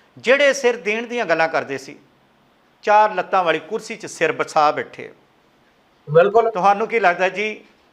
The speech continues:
Speaker 1: ਇਹ ਹਾਲਾਤ, ਇਹ ਬਿਆਨ ਜਿਹੜਾ ਹੈ ਦੇਣਾ, ਟਿੱਪਣੀ ਸਹੀ ਸੀ ਇੱਕ ਬੰਦੀ ਸਿੰਘ ਵੱਲੋਂ ਬੰਦੀ ਸਿੰਘ ਦੇ ਉੱਤੇ?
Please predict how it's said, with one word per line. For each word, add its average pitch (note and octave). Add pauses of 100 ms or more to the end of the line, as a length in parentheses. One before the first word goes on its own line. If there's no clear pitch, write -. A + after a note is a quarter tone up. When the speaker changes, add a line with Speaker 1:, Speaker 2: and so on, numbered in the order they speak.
(220)
Speaker 1:
ਇਹ A3+ (340)
ਹਾਲਾਤ, F3
ਇਹ A3
ਬਿਆਨ F3
ਜਿਹੜਾ F3+
ਹੈ E3
ਦੇਣਾ, F#3
ਟਿੱਪਣੀ G3+
ਸਹੀ A3
ਸੀ B3
ਇੱਕ A3
ਬੰਦੀ F#3
ਸਿੰਘ A3
ਵੱਲੋਂ G#3+
ਬੰਦੀ F3
ਸਿੰਘ G#3
ਦੇ G3+
ਉੱਤੇ? G3+